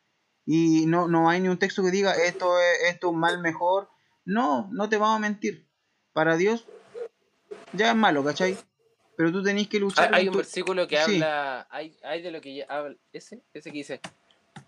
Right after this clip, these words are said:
Speaker 2: "Hay de lo que, de lo que llamas bueno", eh, ¿te acordás de ese
Speaker 1: Sí,
Speaker 2: versículo,
Speaker 1: y
Speaker 2: no?
Speaker 1: a lo bueno malo, ¿cachai?
Speaker 2: A lo bueno malo, aquí está, "Hay", en Isaías cinco veinte dice,
Speaker 1: Sí.
Speaker 2: "Hay de los que a lo malo dicen bueno,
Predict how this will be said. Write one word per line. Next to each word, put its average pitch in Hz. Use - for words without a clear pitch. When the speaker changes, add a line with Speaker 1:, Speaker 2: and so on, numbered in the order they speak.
Speaker 2:
"Hay 180
de 165
lo 143
que, -
de 131
lo 127
que 127
llamas 147
bueno", 160
eh, -
¿te 156
acordás 151
de 240
ese 254
Speaker 1:
Sí, 185
Speaker 2:
versículo, 151
Speaker 1:
y 147
Speaker 2:
no? 151
Speaker 1:
a 147
lo 143
bueno 160
malo, 175
¿cachai? 185
Speaker 2:
A 139
lo 139
bueno 160
malo, 175
aquí 175
está, 165
"Hay", 226
en 143
Isaías 135
cinco 147
veinte 143
dice, 131
Speaker 1:
Sí. 120
Speaker 2:
"Hay 160
de 165
los 151
que 143
a 131
lo 131
malo 139
dicen 127
bueno, 160